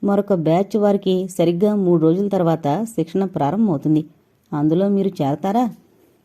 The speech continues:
"చేరతాం." "అయితే మీ పేర్లు ఎన్రోల్ చేయించుకోండి. బయట రిసెప్షన్లో మీకు మిగిలిన వివరాలు చెబుతారు" అన్నాడు. "సరే" అంటూ లేచాడు తీర్థంకర్.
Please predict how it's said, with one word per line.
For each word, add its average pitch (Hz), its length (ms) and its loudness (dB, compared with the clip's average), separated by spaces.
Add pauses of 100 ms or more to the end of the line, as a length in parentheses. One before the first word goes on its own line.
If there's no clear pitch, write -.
(200)
"చేరతాం." 160 360 0 (720)
"అయితే 170 340 0
మీ 196 180 2
పేర్లు 175 500 2 (100)
ఎన్రోల్ 180 360 2 (100)
చేయించుకోండి. 147 560 -2 (200)
బయట 214 260 2
రిసెప్షన్లో 202 640 0
మీకు 196 240 0
మిగిలిన 185 340 2
వివరాలు 170 380 0
చెబుతారు" 151 360 -2 (120)
అన్నాడు. 143 380 -2 (760)
"సరే" 170 400 0 (140)
అంటూ 165 280 0
లేచాడు 151 440 -2
తీర్థంకర్. 151 720 -2